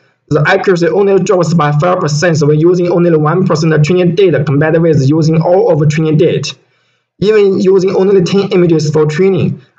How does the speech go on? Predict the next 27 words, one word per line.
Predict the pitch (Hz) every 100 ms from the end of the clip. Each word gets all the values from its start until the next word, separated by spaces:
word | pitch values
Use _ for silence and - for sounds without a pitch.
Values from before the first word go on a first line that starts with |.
| -
our | 160
method | 165 180 165 156
can | 156
still | 147 165 190
improve | 165 160 - 175 151
the | 147
accuracy | 160 175 170 147
of | 139 135
V | 147
G | 165 170
G | 170
from | 147 151 151 156
thirteen | 151 175 170
seven | 170 160
percent | 147 147 180 160 139
to | 147
fifteen | 151 165 175 170
five | 190 175 135
percent. | 135 170 135 95 - - _ _ _ _ _ _ _ _ _ _ _ _ _ _ _ _ _ _ _ _ -
Then, | 170 151 - - - _ _ _ -
we | 160
visualize | 170 220 202 196 180
the | 165
feature | 165 185 185
maps | 202 196 110 - -
of | 135 139 - - -
real | 156 156 190 190 190 -